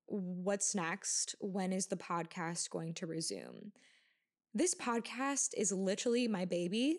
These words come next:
<laughs> and I've said that from day one. I don't have a dog, so this is pretty much my puppy. <laughs> This is something I nurture and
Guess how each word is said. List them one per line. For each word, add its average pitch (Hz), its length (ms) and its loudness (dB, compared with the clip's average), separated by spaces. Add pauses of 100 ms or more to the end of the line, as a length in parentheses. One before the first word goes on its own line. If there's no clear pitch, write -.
(140)
<laughs> - 140 -4
and 311 100 2
I've 240 140 2
said 208 180 2
that 196 160 -2
from 214 160 2
day 190 160 4
one. 180 300 2
I 208 100 0
don't 320 140 0
have - 100 2
a 247 40 4
dog, 190 440 2
so 214 160 2
this 233 160 2
is 370 120 4
pretty 247 300 0
much 214 220 0
my 180 100 0
puppy. - 480 -2
<laughs> 302 40 2 (920)
This - 160 2
is 311 80 2
something 302 320 4
I 226 100 4
nurture 202 520 4
and 180 280 2